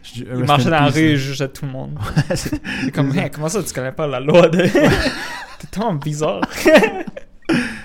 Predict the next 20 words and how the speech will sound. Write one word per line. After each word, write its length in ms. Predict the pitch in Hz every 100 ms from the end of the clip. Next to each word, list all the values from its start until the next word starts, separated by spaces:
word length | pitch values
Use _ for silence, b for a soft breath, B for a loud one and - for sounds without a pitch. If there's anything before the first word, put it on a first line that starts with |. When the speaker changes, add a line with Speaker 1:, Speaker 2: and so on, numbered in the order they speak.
| B B - -
Speaker 1:
Mais 80 | 113
c'est 160 | 110
vrai, 280 | 117 147 160
c'est 120 | 113 110
vrai. 200 | 156 123
C'est 180 | -
comme 160 | - 175
les 140 | 156
extrêmes, 380 | 135 - 131 107
right ? 200 | 110 127
Puis 120 | 131 113
celui 240 | 127 143
qui 140 | -
sait 260 | 107 123 110
absolument 580 | 113 - - 127 120 110
rien, 260 | 113 123 127
là, 160 | 123 113
il 260 | 110 110
est 20 | 104
juste 320 | 107 -